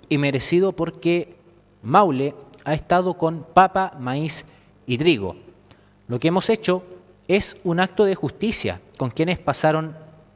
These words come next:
un mal momento con las lluvias de fines de agosto, afirmó el ministro Valenzuela.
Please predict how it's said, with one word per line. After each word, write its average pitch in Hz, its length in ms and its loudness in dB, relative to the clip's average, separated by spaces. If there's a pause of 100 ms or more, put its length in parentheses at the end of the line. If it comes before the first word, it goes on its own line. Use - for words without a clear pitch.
un 117 120 -6
mal 160 200 4
momento 165 440 0
con 135 300 -2
las 117 220 -4
lluvias 147 640 0
de 113 120 -8
fines 160 340 -2
de 127 60 0
agosto, 226 440 -2 (920)
afirmó 143 420 0
el 160 80 -2
ministro 151 640 -2
Valenzuela. 135 560 -2